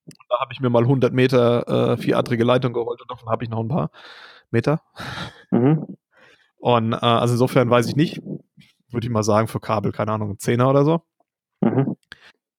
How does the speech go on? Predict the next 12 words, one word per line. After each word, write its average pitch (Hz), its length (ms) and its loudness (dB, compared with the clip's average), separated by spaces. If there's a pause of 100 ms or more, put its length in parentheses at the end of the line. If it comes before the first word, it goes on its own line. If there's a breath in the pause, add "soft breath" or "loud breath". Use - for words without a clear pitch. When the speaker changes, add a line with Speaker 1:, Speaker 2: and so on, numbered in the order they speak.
(220)
Speaker 1:
Und, 110 640 2
äh, 107 320 2
sind 107 80 0
wir 113 60 -2
jetzt 107 140 -4
bei 107 120 0
zweihundertzehn. 127 840 -4 (1120)
Hab 113 240 -2
ich 110 60 0
noch 107 140 0
was 107 100 0
vergessen? 160 520 0